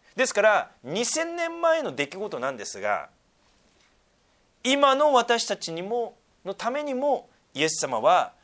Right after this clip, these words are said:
死んでくださったんです。で、この方を拒むということは、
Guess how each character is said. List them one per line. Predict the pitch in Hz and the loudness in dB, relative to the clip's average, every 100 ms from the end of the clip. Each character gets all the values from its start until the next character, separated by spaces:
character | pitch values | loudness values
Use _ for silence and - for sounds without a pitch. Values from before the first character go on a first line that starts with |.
| _ | _
死 | - - 180 | -4 0 0
ん | 160 151 | -2 -2
で | 196 185 95 - _ _ - | 0 0 -2 -10 _ _ -12
く | - | 0
だ | 180 | 2
さ | 240 262 | 4 0
っ | - | 2
た | 135 | -2
ん | 90 | -2
で | 73 | -10
す。 | - _ _ - | -18 _ _ -10
で、 | 165 | -6
こ | - 277 | -2 0
の | 339 | 2
方 | 339 339 330 | 0 2 0
を | 196 - | 0 -4
拒 | - 180 254 | -4 2 2
む | 254 | 2
と | 233 131 | -2 -4
い | 143 | -4
う | 180 | -6
こ | 185 185 | -6 -10
と | 90 | -10
は、 | 78 120 117 | 0 4 4